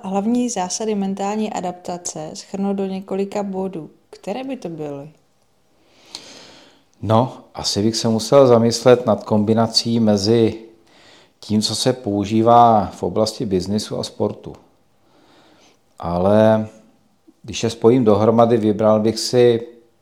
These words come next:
Speaker 2: eh, těchto deset zásad. Jako první fyzická připravenost. Být připraven a mít fyzické zdroje na výkon. Dál bych si asi vzal schopnost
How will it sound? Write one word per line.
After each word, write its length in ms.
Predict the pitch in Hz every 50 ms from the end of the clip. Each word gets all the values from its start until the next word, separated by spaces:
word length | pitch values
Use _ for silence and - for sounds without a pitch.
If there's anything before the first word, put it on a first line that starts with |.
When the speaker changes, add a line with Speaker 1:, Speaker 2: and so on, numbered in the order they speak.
| -
Speaker 2:
eh, 360 | - 95 95 98 98 98 98 98 -
těchto 240 | - 95 95 101 110
deset 360 | 110 110 113 110 - 123 104
zásad. 460 | 104 95 92 101 101 - - - - _ - - _ _ _ _ _ _ _ _ _ _ _ _ _ _ _ _ _ _ _ _ _ _ _
Jako 160 | - 101 - 98
první 380 | - - 120 117 120 131 139
fyzická 560 | 139 139 120 107 110 117 - - - 131 127
připravenost. 1000 | 127 127 - 107 - - 113 113 107 95 80 82 - - - - - _ - - - _ _ _ _
Být 180 | - 98 98 -
připraven 800 | - - 113 107 - 113 113 117 120 120 123 120 123 123 123 - - - _ _ _ _ _ _ _ _ _ _ _ _ _ _ _ _ -
a 80 | 92
mít 260 | 92 98 107 113 113
fyzické 600 | 113 - 107 95 101 107 - - - 127 120 117
zdroje 340 | 113 104 101 104 107 107 107
na 120 | 101 98 95
výkon. 420 | 92 92 95 - - - - - - - - _ _ _ _ _ _ _ _ _ _ _ _ _ _ _ _ _ _ _ _ _ _ _ _ _ _ _ _ _ _ _
Dál 380 | - 117 104 101 104 110 117 120
bych 220 | 113 131 123 -
si 140 | - - 113
asi 260 | 113 110 - - 139
vzal 480 | 131 117 113 117 123 123 127 127 127 131
schopnost 840 | 127 - - - 110 - - 117 120 117 - - - - - - -